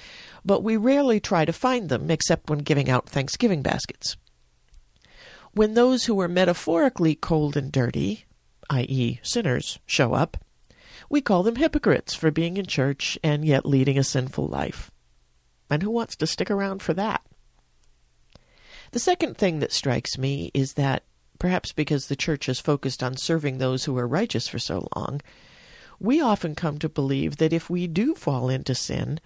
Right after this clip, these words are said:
Jesus is the last person who wants to see us. Sin becomes the reason we should not go to church, not take communion, and not try to engage God in prayer, scripture, or anything else.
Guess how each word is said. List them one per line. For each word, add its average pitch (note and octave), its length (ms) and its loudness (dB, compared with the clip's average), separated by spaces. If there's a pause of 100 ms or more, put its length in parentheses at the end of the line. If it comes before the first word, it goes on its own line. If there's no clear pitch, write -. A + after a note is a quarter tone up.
(360)
Jesus A3+ 520 0
is A3+ 260 2
the B3+ 220 2
last A3+ 480 0
person D3 400 -2
who F3 100 0
wants D#3+ 300 0
to G#3 100 -2
see A3+ 240 -2
us. - 240 -2 (1040)
Sin F#3 340 0
becomes E3+ 480 0
the F3 100 2
reason F3+ 460 -2
we F#3+ 120 -4
should E3+ 280 -2
not D#3+ 360 2
go A#2+ 140 4
to A#2+ 120 -2
church, C#3+ 400 -4 (260)
not A#3 320 4
take - 240 4
communion, B2 540 -2 (240)
and E3 180 2
not G3+ 300 4
try D#3 200 4
to C#3+ 140 2
engage C#3 480 0
God C3+ 400 0
in A#2+ 220 -6
prayer, E3+ 360 2
scripture, C3+ 640 0
or B2+ 260 0
anything B2+ 380 -2
else. - 380 -2